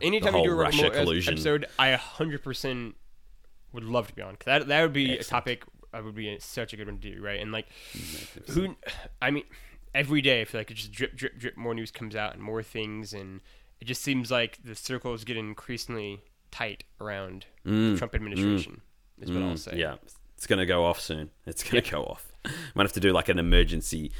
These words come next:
Speaker 1: <laughs>
Speaker 2: breaking news
Speaker 1: Emergency,
Speaker 2: episode.
Speaker 1: yeah.
Speaker 2: <laughs> Uh, now, Logan.
Speaker 1: Yes.
Speaker 2: It's time for our iTunes review of the week.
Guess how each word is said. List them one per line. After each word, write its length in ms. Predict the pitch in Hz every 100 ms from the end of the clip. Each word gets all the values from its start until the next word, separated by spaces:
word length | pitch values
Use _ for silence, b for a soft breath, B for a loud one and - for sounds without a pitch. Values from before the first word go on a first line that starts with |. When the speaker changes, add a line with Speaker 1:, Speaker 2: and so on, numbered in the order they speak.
| -
Speaker 1:
<laughs> 160 | -
Speaker 2:
breaking 320 | - - 165 160
news 60 |
Speaker 1:
Emergency, 560 | 156 156 160 143 160 139
Speaker 2:
episode. 300 | 131 76 113 101 - - -
Speaker 1:
yeah. 180 | 147 143
Speaker 2:
<laughs> 1000 | - 165 - - - 165 196 175 151 -
Uh, 500 | 87 87 87 82 82
now, 140 | 104
Logan. 340 | 123 165 - 78 - - _
Speaker 1:
Yes. 320 | 165 165 - - -
Speaker 2:
It's 140 | -
time 240 | - 175 285
for 240 | - 85
our 180 | 87 95
iTunes 520 | - 98 - 107 123
review 260 | 104 95 110
of 60 | 139
the 60 |
week. 340 | 160 - -